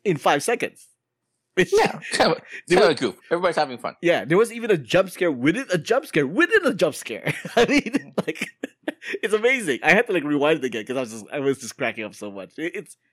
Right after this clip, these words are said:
Speaker 1: yeah, so people going into this, uh, I mean, check it out. It's actually, it's pretty funny. Like, it is a
Speaker 2: Yeah.
Speaker 1: jump scare, but it's also very funny.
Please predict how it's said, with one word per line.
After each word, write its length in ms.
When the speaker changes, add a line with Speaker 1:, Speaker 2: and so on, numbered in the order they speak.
Speaker 1:
yeah, 140
so 160
people 480
going 220
into 180
this, 400
uh, 200
I 80
mean, 180
check 160
it 80
out. 300
It's 180
actually, 480
it's 220
pretty 260
funny. 340
Like, 140
it 160
is 120
a 20
Speaker 2:
Yeah. 60
Speaker 1:
jump 180
scare, 340
but 180
it's 120
also 160
very 340
funny. 360